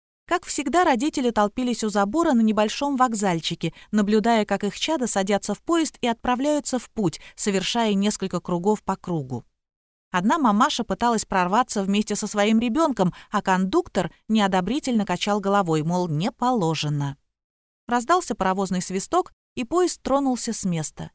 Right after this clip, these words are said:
Родители снимали процесс на сотовые, а малыши, по крайней мере, большинство из них, смотрели вперед на дорогу, проявляя удивительную стойкость в своем одиноком путешествии.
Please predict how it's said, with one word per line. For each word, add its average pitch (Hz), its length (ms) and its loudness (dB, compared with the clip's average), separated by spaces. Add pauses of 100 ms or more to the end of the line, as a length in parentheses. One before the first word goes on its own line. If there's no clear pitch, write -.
(500)
Родители 220 560 0
снимали 196 440 0
процесс 202 460 -2
на 170 120 -2
сотовые, 160 560 -2 (160)
а 196 140 2
малыши, 220 400 0 (300)
по 196 100 -2
крайней 202 320 2
мере, 185 180 2
большинство 196 580 -2
из 165 200 -2
них, 170 200 -4 (180)
смотрели 330 480 0
вперед 202 500 0
на 220 100 0
дорогу, 165 480 0 (160)
проявляя 202 460 2
удивительную 220 720 0
стойкость - 580 -2
в - 60 -14
своем 196 380 -2
одиноком 208 480 0
путешествии. 165 800 -6